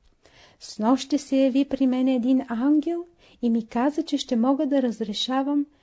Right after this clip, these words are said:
най-трудните математически задачи.“ Този учен казва: „А, този човек не е с ума си. Ангелът му се явил.“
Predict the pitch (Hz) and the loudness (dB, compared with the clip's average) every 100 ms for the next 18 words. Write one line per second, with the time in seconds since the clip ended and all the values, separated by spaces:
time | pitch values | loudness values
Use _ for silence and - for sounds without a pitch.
0 | _ - 214 240 320 370 381 381 415 381 | _ -6 0 2 0 0 0 0 0 -4
1 | 381 339 - 214 220 233 262 294 - - | 0 0 0 -2 -2 -2 -2 -4 -8 -6
2 | 220 202 190 202 202 - 190 _ _ _ | -4 -4 -4 -4 -6 -12 -18 _ _ _
3 | _ _ _ _ _ _ _ _ _ _ | _ _ _ _ _ _ _ _ _ _
4 | _ _ _ - _ _ _ - 320 415 | _ _ _ -20 _ _ _ 0 4 4
5 | 370 320 240 262 285 285 269 214 208 208 | 4 4 4 2 2 2 2 -2 -2 -4
6 | 190 196 - _ _ _ _ _ _ _ | -8 -12 -14 _ _ _ _ _ _ _
7 | _ _ _ _ - 254 277 - _ _ | _ _ _ _ 2 2 2 -4 _ _
8 | _ _ - 208 254 294 320 311 349 359 | _ _ 2 2 4 0 0 2 2 0
9 | - _ _ - 214 202 233 262 233 214 | -10 _ _ -6 -2 2 2 2 0 -2
10 | 208 - - - _ _ _ _ _ - | -2 -6 -14 -18 _ _ _ _ _ -2
11 | 370 311 233 247 359 359 - 226 196 180 | 4 4 6 6 4 2 0 0 0 2
12 | 202 208 | 0 0